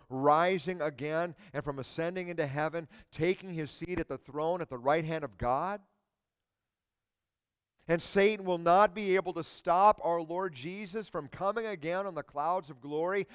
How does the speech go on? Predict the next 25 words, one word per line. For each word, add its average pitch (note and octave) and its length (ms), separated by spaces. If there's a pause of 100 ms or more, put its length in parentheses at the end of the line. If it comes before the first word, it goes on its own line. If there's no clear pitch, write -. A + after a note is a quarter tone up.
(120)
He G3+ 160
will F3 140
not E3+ 340
be F3+ 180
able F3 180
to C3+ 80
stop F3+ 500
the, C#3 200
the C#3 100
growth E3 420
of D3 100
the B2+ 80
church. F#3+ 420 (220)
He B3 260
will A3 220
not G3 320
even F#3 240
be F3 240
able E3 160
to D3+ 80
stop F3+ 420
his E3+ 220
very G3 520
own F#3+ 360
eternal F#3+ 680